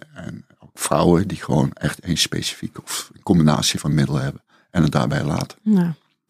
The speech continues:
Speaker 2: Hulp vragen bij een therapeut of bij een ervaringsdeskundige?
Speaker 1: Combinatie.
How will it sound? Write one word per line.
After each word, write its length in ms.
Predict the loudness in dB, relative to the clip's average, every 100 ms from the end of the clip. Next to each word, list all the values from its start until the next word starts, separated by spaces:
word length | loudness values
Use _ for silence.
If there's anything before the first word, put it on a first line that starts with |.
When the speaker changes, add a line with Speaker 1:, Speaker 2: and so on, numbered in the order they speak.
| _ -16 -14 -16
Speaker 2:
Hulp 340 | _ 4 4 4
vragen 480 | 0 2 2 2 2
bij 200 | 2 2
een 100 | 0
therapeut 800 | 2 0 0 2 2 0 -2 -4
of 160 | -4 2
bij 180 | 4
een 100 | 4
ervaringsdeskundige? 1160 | 2 2 4 4 4 2 -2 -2 -4 -4 -6 -12 -18 _ _ _ -20 _
Speaker 1:
Combinatie. 680 | -2 0 0 0 -4 -6 -12